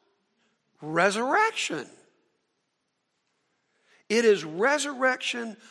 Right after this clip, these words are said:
power that we cling to, even when you may be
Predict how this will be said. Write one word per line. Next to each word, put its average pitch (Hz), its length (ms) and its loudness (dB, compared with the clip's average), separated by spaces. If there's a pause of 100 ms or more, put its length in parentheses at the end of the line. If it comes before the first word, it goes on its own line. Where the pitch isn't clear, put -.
(200)
power 175 840 -2 (240)
that 165 300 -2
we 170 180 -2
cling 160 460 -4
to, 120 500 -10 (680)
even 202 640 -2 (200)
when 180 260 0
you 220 240 -6
may 190 380 -2
be 160 680 -2